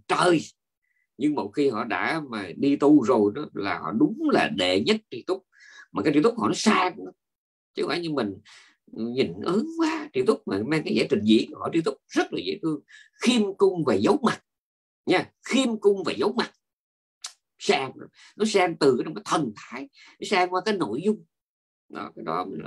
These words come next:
đó, Tây là phải như vậy đó. Mà tại sao tôi phải đánh một vòng để cho các vị thấy rằng bạn tu mình nó nhiều lắm, nó nhiều lắm. Từ đó là Âu Á,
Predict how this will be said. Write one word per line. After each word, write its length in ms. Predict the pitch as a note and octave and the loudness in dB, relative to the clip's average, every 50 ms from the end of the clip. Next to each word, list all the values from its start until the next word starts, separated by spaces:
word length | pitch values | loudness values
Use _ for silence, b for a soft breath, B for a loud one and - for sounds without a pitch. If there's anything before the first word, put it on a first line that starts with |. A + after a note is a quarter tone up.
| - | -6
đó, 180 | - B2+ D#3+ - - _ _ | -4 -4 -4 -4 -10 _ _
Tây 220 | - D#3+ E3+ E3 | 0 4 6 6
là 140 | D3+ C#3+ - - | 6 6 4 0
phải 100 | A2+ D3 | -6 -8
như 120 | D3 C#3 A#2 | -8 -8 -8
vậy 120 | - - - | -10 -10 -10
đó. 320 | - - E3+ A3 A3 - _ B B B B B B B | -4 -2 -2 -2 -4 -6 _ B B B B B B B
Mà 80 | - G2 | -4 -4
tại 100 | A2+ C3 | -2 -2
sao 120 | D#3 D#3 | -2 -2
tôi 60 | C#3+ C#3+ | -2 -2
phải 100 | D#3+ D3+ | -2 -2
đánh 180 | F#3+ A3+ C#4 | -2 -2 -2
một 160 | B3+ - A#2 C3 | -4 -6 -2 0
vòng 160 | D3 B2+ A2+ | 0 0 0
để 80 | B2 E3 - | -2 -4 -4
cho 60 | D3+ | -6
các 100 | D#3 - | -6 -4
vị 120 | A2+ G#2 | -4 -4
thấy 120 | G#2+ E3+ A3 | -4 -4 -6
rằng 180 | A3 D#3 G#2 | -8 -8 -6
bạn 180 | G2+ G2 A#2+ D3 | -6 -6 -6 -2
tu 180 | E3 D#3+ D#3+ D#3+ | -2 -2 -2 -2
mình 120 | D3 C#3+ | -4 -6
nó 60 | E3 A#3 - | -6 -2 0
nhiều 580 | D4 A3+ D#3+ D#3 D#3+ E3 E3 E3 E3+ E3+ F#3 | 2 4 6 6 6 6 6 6 4 2 0
lắm, 120 | A3+ - - _ _ _ _ _ | -2 -10 -18 _ _ _ _ _
nó 80 | C#4 C#4 | -16 -4
nhiều 540 | A#3 A3+ F#3 F3 F3 E3+ F3 F3+ F3+ G#3 A#3+ | 0 0 2 2 2 0 0 -2 -4 -8 -14
lắm. 100 | C#4+ C#4+ _ _ _ _ _ F#3+ G#3 A3 b b b b b b b _ | -16 -20 _ _ _ _ _ -16 -16 -16 b b b b b b b _
Từ 380 | - D3 C#3+ C3 B2 A#2 A#2+ A#2 | 4 8 8 8 8 6 4 -2
đó 100 | C#3+ F4+ - | -4 -4 -4
là 340 | F3 E3 D3 C#3 A#2 - - - | -6 -6 -8 -8 -8 -8 -8 -4
Âu 460 | - G#3 G3+ F#3 F#3 F3+ F#3 G3 - - | 2 4 4 4 4 2 0 -2 -4 -6
Á, 320 | E3+ G3 G#3+ A#3+ B3 C4 | -6 -6 -6 -6 -6 -8